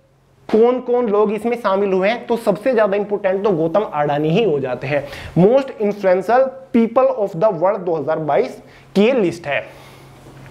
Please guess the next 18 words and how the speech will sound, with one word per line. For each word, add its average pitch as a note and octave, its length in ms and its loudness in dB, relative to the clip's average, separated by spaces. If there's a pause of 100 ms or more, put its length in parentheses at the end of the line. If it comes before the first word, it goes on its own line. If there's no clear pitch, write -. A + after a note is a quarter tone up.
(240)
Next F#3+ 380 2
है - 220 -8 (680)
डब्ल्यूईएफ़, B3+ 1300 2
यात्रा A#3 600 2
और A3 440 -2
पर्यटन A3 480 -2
विकास G#3 380 0
सूचकांक A3+ 560 -2
दो F#3 200 2
हज़ार F3+ 220 2
इक्कीस G#3 380 -6
में A#3+ 160 2
भारत F#3+ 560 0 (1080)
चौवनवें B3 560 2
स्थान F#3+ 320 -2
पर G3 180 -2
रहा D3 180 2
है। A#2+ 160 -8